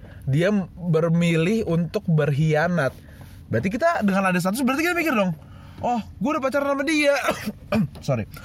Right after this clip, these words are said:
"Gue udah pacaran sama dia, tapi dia hianatin gue. Ya udah, gue tinggal." Berarti gue dapat apa? Pelajaran.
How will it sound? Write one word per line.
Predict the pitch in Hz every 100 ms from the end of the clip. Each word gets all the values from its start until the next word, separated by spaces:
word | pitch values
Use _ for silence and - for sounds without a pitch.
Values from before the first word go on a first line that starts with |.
| - -
"Gue | 339
udah | 277
pacaran | 262 254
sama | 240 254
dia, | 294 294
tapi | 262 247
dia | 294
hianatin | 277 240 233 214 226
gue. | 262 285 254 240 -
Ya | -
udah, | 180
gue | 190 190
tinggal." | 196 185 180 165 - -
Berarti | 110 147
gue | 165
dapat | 147 151
apa? | 160 190
Pelajaran. | - 107 107 107 110 107 113 101